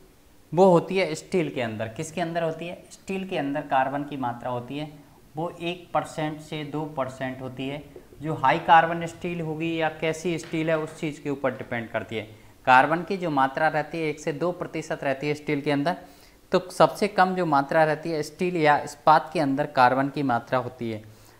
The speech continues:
अगले हम question की तरफ बढ़ेंगे। अगला question आप लोगों के display पर है, जिसको हम लोग बात करेंगे। अगला question क्या कह रहा है? प्रतिरोध welding के समय जोड़ों पर उत्पन्न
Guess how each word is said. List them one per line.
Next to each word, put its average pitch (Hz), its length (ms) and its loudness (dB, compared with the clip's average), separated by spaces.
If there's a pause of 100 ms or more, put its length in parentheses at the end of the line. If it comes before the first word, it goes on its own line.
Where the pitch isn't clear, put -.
(140)
अगले 175 280 4
हम 196 180 0
question 175 420 -8
की 185 100 -10
तरफ 165 200 -6
बढ़ेंगे। 151 420 -2 (540)
अगला 175 280 2
question 185 380 -4
आप 151 200 -2
लोगों 160 200 -8
के 170 160 -8
display 156 380 -4
पर 160 180 0
है, 156 340 -6 (840)
जिसको 165 380 -2
हम 160 200 2
लोग 165 240 -2
बात 143 240 4
करेंगे। 147 400 -2 (200)
अगला 175 220 4
question 185 360 -6
क्या 170 140 -2
कह 156 100 -2
रहा 156 120 2
है? 165 60 -4 (120)
प्रतिरोध 196 640 2
welding 170 640 2
के 214 240 0
समय 139 640 0 (440)
जोड़ों 185 480 4
पर 185 240 4
उत्पन्न 202 600 -2